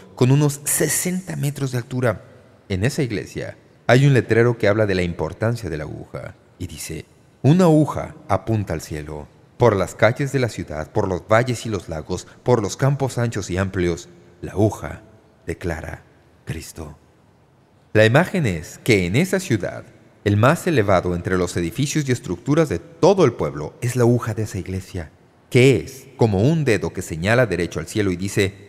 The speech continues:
"Todo es por Cristo, todo es por Cristo".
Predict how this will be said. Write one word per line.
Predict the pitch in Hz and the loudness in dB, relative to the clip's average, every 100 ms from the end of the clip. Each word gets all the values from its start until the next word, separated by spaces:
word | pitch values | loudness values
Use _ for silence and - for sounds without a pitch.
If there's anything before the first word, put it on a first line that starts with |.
| - | -4
"Todo | 113 113 107 104 | 0 2 2 -2
es | - | -4
por | 120 - | -8 -6
Cristo, | 90 - 87 78 - _ _ _ _ - | -10 -8 -8 -8 -10 _ _ _ _ -2
todo | 92 135 110 | 0 2 -2
es | - - - _ _ _ _ - | -4 -14 -20 _ _ _ _ -6
por | 87 | -6
Cristo". | - - - - 80 | -6 -14 -14 -14 -14